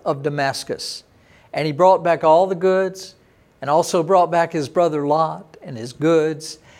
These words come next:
and as well as the women and the people. And the king of Sodom went out to meet him in the valley of Shaveh, that is the king's valley, Hamelachim,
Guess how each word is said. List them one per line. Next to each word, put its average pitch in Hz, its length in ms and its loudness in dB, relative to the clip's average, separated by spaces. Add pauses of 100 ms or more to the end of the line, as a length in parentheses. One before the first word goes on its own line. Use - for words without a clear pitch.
(300)
and 143 220 -6
as 131 240 -10
well 160 300 4
as 170 120 -4
the 151 100 -2
women 196 440 -2
and 135 240 -8
the - 40 -8
people. 185 600 -8 (180)
And 143 160 -4
the 147 80 -6
king 208 320 0
of 190 140 -2
Sodom 175 460 2
went 165 160 -2
out 160 180 0
to 139 80 -6
meet 156 300 -2
him 165 120 -4
in 135 120 -8
the 139 80 -4
valley 139 400 0
of 131 100 0
Shaveh, 143 560 0 (400)
that 139 160 -2
is 131 160 -2
the 147 100 -4
king's 165 400 -4
valley, 151 420 0 (240)
Hamelachim, 180 680 -6